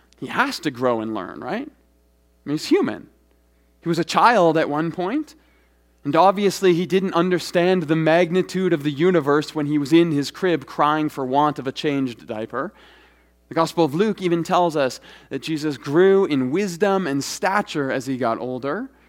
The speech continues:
And that growth is actually happening all through the Gospel narratives as we read. And so one of the really fascinating things for us to look for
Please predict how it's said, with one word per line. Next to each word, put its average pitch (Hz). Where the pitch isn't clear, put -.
And 143
that 175
growth 190
is 156
actually 185
happening 180
all 196
through 208
the 156
Gospel 156
narratives 131
as 117
we 123
read. 156
And 139
so 180
one 180
of 214
the 185
really 170
fascinating 180
things 156
for 151
us 143
to 131
look 170
for 120